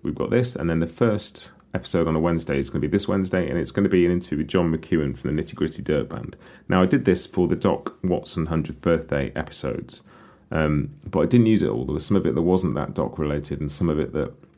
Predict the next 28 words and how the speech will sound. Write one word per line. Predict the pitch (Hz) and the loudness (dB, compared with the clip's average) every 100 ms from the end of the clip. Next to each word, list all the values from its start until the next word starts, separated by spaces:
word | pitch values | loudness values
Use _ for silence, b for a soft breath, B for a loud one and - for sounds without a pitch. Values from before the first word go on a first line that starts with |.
| _ _ _ _ - | _ _ _ _ -4
was | 87 | 0
just | 92 - | 0 2
a | 82 | 0
bit | 78 | 0
too | - | -2
much | 76 - | -2 -4
to | - | -6
fit | 78 - | -6 -2
in. | 73 | 0
They | 69 | 0
ended | 76 69 | 0 0
up | - | -2
being | 73 | -2
nearly | 71 71 | 0 -2
five | 69 73 73 | -2 -2 0
hours | 69 69 69 | -2 -2 -2
long | 71 | -4
as | 67 69 | -2 -2
it | |
was. | 73 65 - - B B _ - | -2 -4 -6 -16 B B _ 2
But | 101 - | 2 4
it's | 165 - | 0 2
really, | 202 135 - | 2 2 0
really | 123 139 123 | 0 2 2
interesting | 104 - 92 92 | 2 -2 -6 -6
stuff. | - 90 - | -2 -2 -2
John's | - 87 82 80 | -2 0 0 0
a, | 76 | -2